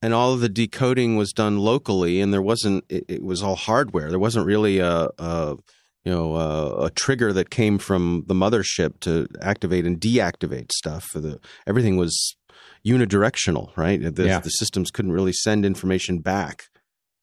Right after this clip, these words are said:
Speaker 2: Yeah, I remember hearing something along the lines of, like, if you just bent the cable this way,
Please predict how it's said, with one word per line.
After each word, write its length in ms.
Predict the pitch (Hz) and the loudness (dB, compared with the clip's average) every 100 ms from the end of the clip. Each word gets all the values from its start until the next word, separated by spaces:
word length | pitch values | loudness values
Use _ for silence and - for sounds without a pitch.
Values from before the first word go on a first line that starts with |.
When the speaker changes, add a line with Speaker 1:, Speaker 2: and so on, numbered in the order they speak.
| _ | _
Speaker 2:
Yeah, 200 | 113 113 | 2 4
I 60 | 110 | 4
remember 400 | 123 135 131 110 | 4 2 2 4
hearing 240 | 110 110 | 4 2
something 300 | 104 104 101 | 2 0 2
along 240 | 95 90 92 | 2 2 2
the 60 | |
lines 280 | 90 90 90 | 2 2 0
of, 120 | 85 | -2
like, 180 | 82 80 | -2 -2
if 160 | 90 - | -4 -2
you 60 | |
just 200 | 92 87 - - | 0 -2 -2 -2
bent 200 | 110 - | -2 -2
the 80 | 107 | -2
cable 360 | 117 101 98 | 0 2 2
this 280 | 95 101 - | 0 0 0
way, 340 | 90 87 90 | -2 -4 -6